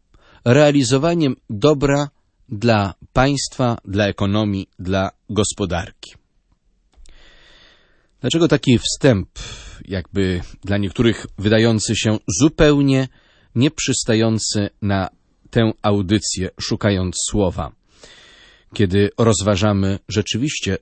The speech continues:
Słowo Boże? Otóż niedzielna liturgia bardzo wyraźnie przypomina nam, że służenie szczerym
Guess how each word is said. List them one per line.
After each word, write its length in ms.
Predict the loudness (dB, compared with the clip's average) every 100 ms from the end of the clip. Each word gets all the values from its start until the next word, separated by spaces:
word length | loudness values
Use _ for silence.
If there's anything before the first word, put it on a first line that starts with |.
| _
Słowo 460 | -8 2 4 4 0
Boże? 400 | -2 -4 -4 -12 -18 _ _ _ _ _ _ _ _ _ _ _ _ _ -4
Otóż 460 | -4 0 0 0 -10 _ 0
niedzielna 520 | 2 4 2 2 2
liturgia 600 | 0 0 -2 0 0 0 _ -12
bardzo 560 | -2 0 0 0 0
wyraźnie 560 | 2 2 0 -2 -2 -4
przypomina 680 | -2 -6 0 2 2 0 -2
nam, 340 | -4 -8 -14 _ _ _ _ _ -20 -20 -20 _ _ _ _ -8
że 300 | -2 2 2 0 -4
służenie 560 | -2 0 0 0 0 -2
szczerym 480 | -2 0 0 0